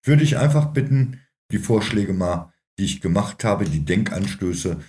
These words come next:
für dich selbst zu gucken, ob du sie realieren, realisieren kannst oder nicht. Aber ich denke, ein Versuch ist es wert, damit auch das Team untereinander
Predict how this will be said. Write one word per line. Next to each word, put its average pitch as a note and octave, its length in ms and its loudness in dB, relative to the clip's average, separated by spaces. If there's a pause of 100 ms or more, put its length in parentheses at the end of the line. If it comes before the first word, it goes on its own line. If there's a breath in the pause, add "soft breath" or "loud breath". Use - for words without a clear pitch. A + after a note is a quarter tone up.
(160 loud breath)
für A2 120 0
dich G#2 180 2
selbst A#2 320 2
zu B2 160 0
gucken, B2+ 340 -2
ob - 200 -6
du F#2+ 120 -2
sie F#2+ 140 -2
realieren, F2+ 720 -2 (100)
realisieren F2+ 800 0
kannst - 460 -4
oder E2+ 200 0
nicht. - 360 0 (460)
Aber A2+ 120 2
ich G#2+ 100 0
denke, G2+ 240 2
ein F#2+ 80 0
Versuch E2 500 0
ist - 200 -4
es - 200 0
wert, E2 380 0 (300 soft breath)
damit G#2 260 0
auch G#2+ 140 -2
das - 260 -2
Team B2 280 2
untereinander F2+ 1040 2